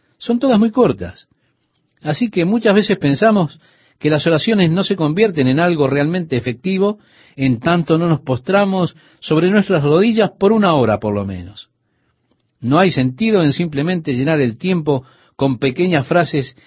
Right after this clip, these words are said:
estereotipadas e insignificantes cuando estoy hablando con Dios. ¿Por qué?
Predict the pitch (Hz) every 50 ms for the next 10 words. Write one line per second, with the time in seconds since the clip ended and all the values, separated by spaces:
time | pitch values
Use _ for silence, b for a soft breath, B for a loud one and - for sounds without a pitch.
0 | b b b - 147 127 - 151 143 143 135 117 127 131 123 - 165 170 170 160
1 | 151 147 - - _ 147 147 143 143 127 - - 139 135 131 123 113 123 123 -
2 | 202 208 196 185 180 175 156 - b b b b b b b - - 131 123 120
3 | 113 113 104 - - 165 165 156 151 147 147 _ _ - 123 110 107 117 131 131
4 | 127 123 117 110 110 104 - 113 107 104 95 95 90 - - - - _ _ _
5 | _ _ _ _ _ _ _ _ - 156 151 147 - 196 196 196 196